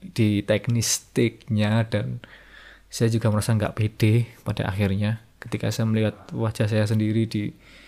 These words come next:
di Adobe Premiere ketika saya ngeditnya. Lalu saya memutuskan untuk membuat podcast ini. Ini pun saya merasa nggak pede dengan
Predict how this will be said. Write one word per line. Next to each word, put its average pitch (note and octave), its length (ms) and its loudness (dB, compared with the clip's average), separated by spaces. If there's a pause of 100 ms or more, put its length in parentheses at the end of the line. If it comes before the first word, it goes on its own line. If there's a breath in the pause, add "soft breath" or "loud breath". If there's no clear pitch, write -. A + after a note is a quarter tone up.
(380 loud breath)
di A2 320 0 (160)
Adobe A2 400 0
Premiere G#2 400 4
ketika G#2+ 320 -2
saya G#2+ 240 0
ngeditnya. G#2+ 560 0 (720 loud breath)
Lalu G#2 240 0
saya A#2 80 2
memutuskan A2 480 0
untuk A2 160 0
membuat G#2+ 320 0
podcast - 400 -2
ini. G2 240 -4 (1300 soft breath)
Ini A#2+ 320 2
pun F#3+ 320 4 (400)
saya D#3 240 0
merasa C3+ 400 0
nggak B2 240 -2
pede B2 480 0
dengan A2 320 0